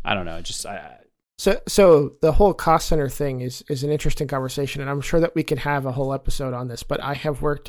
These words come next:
Speaker 2: in several environments that did chargebacks. So
Speaker 1: Like
Speaker 2: if
Speaker 1: business units, kinda?
Speaker 2: Yeah,
Speaker 1: Yeah.
Speaker 2: absolutely. A-, and so then suddenly we went from, uh, a cost center to w-, we actually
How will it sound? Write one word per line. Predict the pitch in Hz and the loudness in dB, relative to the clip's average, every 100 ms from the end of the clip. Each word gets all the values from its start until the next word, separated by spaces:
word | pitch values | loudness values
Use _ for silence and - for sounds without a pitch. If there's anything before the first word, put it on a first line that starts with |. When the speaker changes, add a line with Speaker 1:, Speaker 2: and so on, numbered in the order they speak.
| - | -8
Speaker 2:
in | 139 131 127 _ _ _ _ | -4 -4 -6 _ _ _ _
several | - 156 151 165 | -2 0 0 -2
environments | 147 135 139 131 131 127 - - | -2 -4 -4 -4 -8 -10 -12 -8
that | 127 123 - _ | -8 -8 -16 _
did | 151 131 | -2 -2
chargebacks. | - 135 131 - - - - - - _ _ _ _ - - - | 0 -2 -2 -6 -14 -14 -16 -14 -14 _ _ _ _ -20 -20 -4
So | 170 147 135 123 _ - | 2 2 2 -4 _ -2
Speaker 1:
Like | 170 | 0
Speaker 2:
if | 143 | 2
Speaker 1:
business | 95 98 - | 0 -2 -4
units, | 98 101 - | -8 -8 -10
kinda? | 101 101 95 - | -8 -8 -8 2
Speaker 2:
Yeah, | 185 156 | 6 6
Speaker 1:
Yeah. | - | 2
Speaker 2:
absolutely. | 175 170 - 165 175 143 - - | 0 4 4 2 0 -4 -10 -2
A-, | 180 208 180 | 0 2 0
and | - | 2
so | 175 143 | 2 2
then | 139 165 165 | 2 2 2
suddenly | - 165 160 151 143 | 0 0 2 0 0
we | 143 | -2
went | 139 143 | -2 -2
from, | - 139 131 127 131 _ _ _ _ _ | -2 -2 -2 -6 -10 _ _ _ _ _
uh, | 139 123 113 135 | -6 -6 -6 -10
a | |
cost | - 196 220 | -2 0 0
center | 170 135 127 120 | 0 0 -2 -4
to | - 143 131 127 156 | 0 2 2 -4 0
w-, | 151 147 | 0 2
we | 147 | 0
actually | 156 156 151 135 120 | 0 0 -2 -2 -4